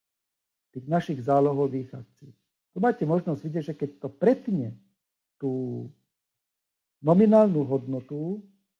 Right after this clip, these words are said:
tak sa uskutoční I P O. Či to bude koncom tohto roka, či to bude v prvej polovici budúceho roka, či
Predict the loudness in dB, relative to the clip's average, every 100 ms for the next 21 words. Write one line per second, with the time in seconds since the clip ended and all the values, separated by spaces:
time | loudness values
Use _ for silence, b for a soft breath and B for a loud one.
0 | _ _ _ -6 -2 2 4 2 -4 -14
1 | -10 -8 -6 -8 -10 -12 -12 -8 -6 -6
2 | -10 -10 -10 -14 _ _ _ _ _ _
3 | _ _ _ _ _ _ _ _ _ _
4 | _ _ _ _ -16 -2 2 2 4 6
5 | 6 2 -4 _ _ 0 0 0 0 -2
6 | -2 -2 -2 -2 -6 -12 -12 -14 -12 -12
7 | -12 -12 -18 _ -4 0 0 0 -4 -4
8 | -8 -12 -10 -8 -10 -10 -14 -14 -18 -20